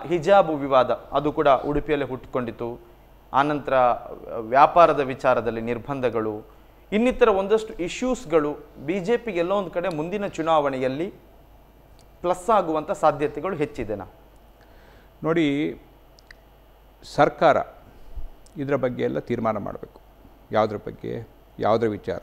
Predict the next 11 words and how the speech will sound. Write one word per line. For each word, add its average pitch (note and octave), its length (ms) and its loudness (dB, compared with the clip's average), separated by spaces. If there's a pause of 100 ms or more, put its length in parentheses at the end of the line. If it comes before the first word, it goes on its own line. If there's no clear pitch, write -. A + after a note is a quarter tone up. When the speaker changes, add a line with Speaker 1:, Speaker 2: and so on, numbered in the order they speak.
Speaker 1:
ಹ್ಮ್. A2+ 180 -10 (460)
Speaker 2:
ಈಗ F3 100 -2
ಮುಖ್ಯಮಂತ್ರಿಗಳು D#3+ 720 0
ಸ್ಪಷ್ಟವಾಗಿ D3+ 800 2 (1600)
ಏನ್ D3+ 280 2
ಮಾಡ್ಬೇಕು B2+ 420 0
ಅಂತ - 120 -4
ಸರ್ಕಾರ B2 460 -2
ತೀರ್ಮಾನ A2+ 420 -4
ಮಾಡಿದೆ, G#2 380 -4 (120)
ಯಾವ್ದ್ರ A#2 300 4